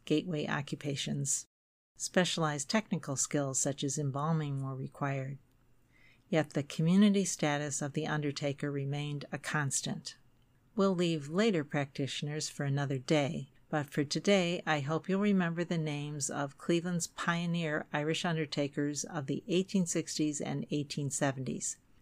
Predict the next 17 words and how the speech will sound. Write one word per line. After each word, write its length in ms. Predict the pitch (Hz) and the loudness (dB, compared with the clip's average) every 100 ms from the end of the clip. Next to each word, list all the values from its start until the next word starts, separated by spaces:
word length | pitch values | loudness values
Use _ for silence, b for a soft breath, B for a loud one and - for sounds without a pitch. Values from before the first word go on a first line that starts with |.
| _ | _
Thomas 420 | - 143 143 - | -2 0 0 0
McLean, 760 | 147 - 185 165 139 127 131 127 | -2 -2 0 2 0 -2 -4 -6
Thomas 380 | - 151 147 139 | -6 -6 -4 -2
Gallagher, 680 | - 175 160 139 - - - - | 0 0 0 -2 -6 -6 -12 -12
Mark 240 | 147 147 - 165 | -6 -6 -6 -4
McGorry, 640 | 156 180 170 139 - 165 b b _ | -2 0 0 0 -2 -8 b b _
Michael 300 | 147 147 147 | -6 -4 -2
McGrail, 600 | 170 165 147 143 143 143 196 | -2 -2 -2 -2 -2 -4 -6
and 200 | 156 139 | -4 -2
James 440 | 139 139 135 - | 0 -2 -2 -4
Flynn. 500 | - 147 139 131 131 - _ _ _ _ _ | -4 -4 -2 -2 -6 -10 _ _ _ _ _
They 180 | 147 143 | 0 2
served 380 | - 185 180 170 | 2 4 4 2
their 140 | 156 | -2
community 600 | 143 - 156 160 151 143 | -2 -2 -2 0 -2 -4
from 280 | 135 151 143 | -2 -2 -2
within, 600 | 143 143 165 143 135 127 | -2 -2 -2 0 -4 -6